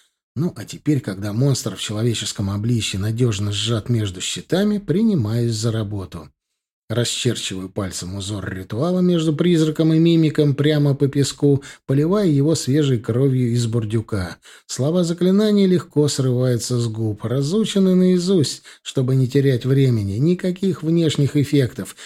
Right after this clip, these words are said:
но призрак исчезает, а рыжий детина перестает ожесточенно биться о щиты,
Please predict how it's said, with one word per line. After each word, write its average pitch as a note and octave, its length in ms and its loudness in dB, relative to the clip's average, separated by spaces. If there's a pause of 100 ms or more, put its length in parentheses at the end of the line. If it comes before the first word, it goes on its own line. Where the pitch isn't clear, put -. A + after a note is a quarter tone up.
(160)
но G#2 160 -4
призрак F#2+ 540 -6
исчезает, E3+ 800 -2 (380)
а G3 120 2
рыжий C4 320 2
детина G3+ 380 2
перестает F3+ 640 0
ожесточенно D3+ 840 2
биться B2+ 420 -2
о B2 80 2
щиты, A2+ 640 -4